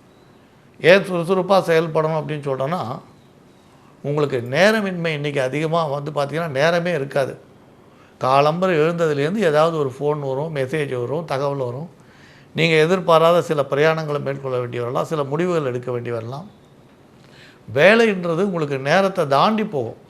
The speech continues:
இன்னைக்கு வழக்கமா உங்களுக்கு ராத்திரி பத்து மணிக்கு தூங்கலாம்னு நினைச்சீங்கன்னா, இன்னைக்கு பன்னெண்டு மணிக்கு தான் தூங்க முடியும். அதே மாதிரி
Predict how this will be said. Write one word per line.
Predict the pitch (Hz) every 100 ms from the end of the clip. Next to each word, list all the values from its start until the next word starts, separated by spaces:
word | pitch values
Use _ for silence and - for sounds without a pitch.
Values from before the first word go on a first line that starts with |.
| - _ _ _ - _ -
இன்னைக்கு | 147 156 151 190 190 -
வழக்கமா | 139 165 165 180 190 180
உங்களுக்கு | 165 147 175 247 - 160
ராத்திரி | 151 147 175 180
பத்து | 147 147
மணிக்கு | 151 185 160
தூங்கலாம்னு | 165 160 165 143
நினைச்சீங்கன்னா, | 139 151 147 147
இன்னைக்கு | 147 143 127
பன்னெண்டு | 135 160 151
மணிக்கு | 135 156 165
தான் | 180 143
தூங்க | 139 127
முடியும். | 120 117 - _ _ _ - - - - -
அதே | 156 214 220
மாதிரி | 214